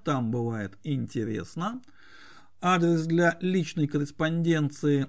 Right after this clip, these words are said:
никита точка уайлд точка эр л собачка яндекс. И, друзья мои, всем огромное спасибо за ваше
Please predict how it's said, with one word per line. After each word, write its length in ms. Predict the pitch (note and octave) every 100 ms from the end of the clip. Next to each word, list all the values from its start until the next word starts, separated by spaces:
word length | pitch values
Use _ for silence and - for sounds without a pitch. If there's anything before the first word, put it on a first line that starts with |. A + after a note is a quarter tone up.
| -
никита 600 | D3 D#3 E3 D#3+ D#3 C#3+
точка 540 | C#3 C3+ B2 - C3 -
уайлд 540 | C#3+ D3+ D3+ C#3+ B2 -
точка 500 | - C3 - - C3 -
эр 120 | D3
л 400 | D#3 C#3+ C3 - -
собачка 680 | - D3 C3+ B2 - C3 -
яндекс. 800 | - C3 A#2+ G#2 C3+ G#3 - - - - - - - - - - -
И, 120 | A#3+
друзья 460 | A#3+ B3 G#3 A#3 A3
мои, 460 | A3 A3 G#3+ G#3
всем 460 | E3 - G#3 G3 F3+
огромное 1000 | G3+ G3 F3+ C#3+ A2 C3+ A#3+ A#3+ A#3 G#3
спасибо 720 | - C#3+ C3 - F#3+ E3+ D#3+
за 280 | B2 B2+ B2
ваше 540 | A#2+ C#3+ E3+ E3 D#3+